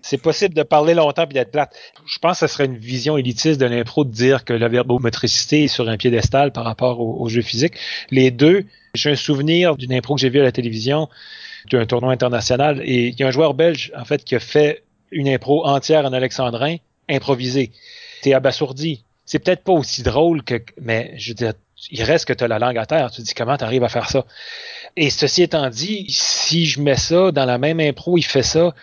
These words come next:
et que l'autre bord, pendant une comparée, c'est Bass qui va faire son fameux gorille, ben, je risque de voter pour Bass parce que son gorille me fait rire en simonac. Tu sais, est-ce que un est meilleur que l'autre ?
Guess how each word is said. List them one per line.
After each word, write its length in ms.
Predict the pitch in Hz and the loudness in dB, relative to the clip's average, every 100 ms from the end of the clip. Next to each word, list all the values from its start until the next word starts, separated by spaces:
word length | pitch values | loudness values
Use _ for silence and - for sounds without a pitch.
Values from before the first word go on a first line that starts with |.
| - - - - | -20 -20 -12 -4
et 140 | 127 | -2
que 420 | 123 123 117 117 113 - 120 | 0 2 2 2 -2 -6 0
l'autre 240 | 131 143 | 2 2
bord, 380 | 127 156 165 120 | 4 4 2 0
pendant 180 | 123 123 | -6 -6
une 80 | 120 | -2
comparée, 480 | 131 123 120 151 | -2 0 0 0
c'est 180 | 170 131 | 0 0
Bass 260 | 117 151 156 | 2 0 0
qui 80 | 127 | -2
va 100 | 120 | 0
faire 220 | 143 151 | 0 0
son 140 | 135 | -2
fameux 220 | 117 123 135 | -4 -2 2
gorille, 440 | 123 120 175 202 _ _ - | 2 2 -2 -6 _ _ -2
ben, 100 | 120 | 0
je 100 | 131 | 0
risque 160 | 190 | 0
de 60 | 156 | 2
voter 240 | 123 120 | 0 -2
pour 160 | 156 127 | -6 -4
Bass 220 | 127 123 | -2 -2
parce 200 | - 135 | -4 -4
que 180 | - 139 | -2 -2
son 180 | - 139 | 0 0
gorille 260 | 123 139 156 | 0 0 -2
me 80 | |
fait 180 | 113 123 | -4 -4
rire 280 | 113 135 123 | -2 -2 -2
en 120 | 110 | -4
simonac. 520 | - - 120 110 110 - - _ | -4 -6 -4 -6 -6 -12 -20 _
Tu 80 | 131 | 2
sais, 160 | 135 151 - - - - | 2 0 -10 -16 -18 -8
est-ce 200 | 131 - | -6 -2
que 60 | 160 170 | -2 0
un 200 | 165 180 | -2 0
est 100 | 143 | 0
meilleur 320 | 135 147 143 | 2 2 0
que 80 | 123 | -2
l'autre ? 640 | 127 190 - - - - | -2 -4 -8 -18 -18 -20